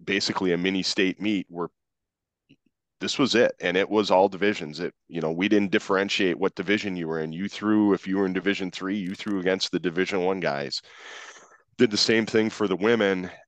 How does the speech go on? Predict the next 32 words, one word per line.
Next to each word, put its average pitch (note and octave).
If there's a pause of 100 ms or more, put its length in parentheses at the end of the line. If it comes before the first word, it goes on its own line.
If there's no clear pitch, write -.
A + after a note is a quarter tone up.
(400)
just G#2+
to A#2
give F#2+
them F#2+
that, E2+
that F2
opportunity. E2+
And E2+
I E2
think F#2
those F#2+
are, F2+ (220)
are F#2
the E2+
experiences G2+
that F2+ (100)
you F#2+
can -
build F2+
off E2+
of D#2+
then. D#2+
So D#2+ (260)
when F#2+
it F2+
gets G#2
to F#2+
be F2+
the E2
state F2+
meet, F2+
it's, -